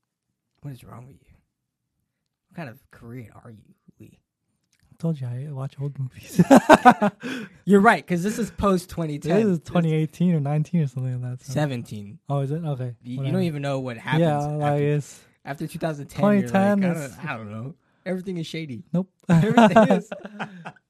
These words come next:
Speaker 1: I live in the past, man. Uh, so we'll be watching The Outlaws from twenty seventeen.
Speaker 2: Yep.
Speaker 1: You can't do a gangster film without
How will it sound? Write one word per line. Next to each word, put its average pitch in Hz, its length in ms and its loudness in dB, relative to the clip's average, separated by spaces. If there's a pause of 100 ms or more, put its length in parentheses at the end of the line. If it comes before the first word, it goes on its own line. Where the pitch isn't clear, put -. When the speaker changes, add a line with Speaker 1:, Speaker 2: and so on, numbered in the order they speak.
(540)
Speaker 1:
I 180 60 -6
live 262 140 0
in 254 60 -2
the 220 60 -2
past, 214 460 -6
man. 170 500 -10 (920)
Uh, 123 300 -6
so 139 160 -10
we'll 139 100 -6
be 143 140 -10
watching 131 400 -8
The 117 220 -10
Outlaws 143 760 -10 (140)
from 110 240 -14
twenty 117 220 -14
seventeen. 110 720 -10 (100)
Speaker 2:
Yep. 143 160 -8 (800)
Speaker 1:
You 127 120 -16
can't 127 440 -12
do 120 220 -12
a 113 40 -10
gangster 110 460 -14
film 107 240 -18
without 101 380 -20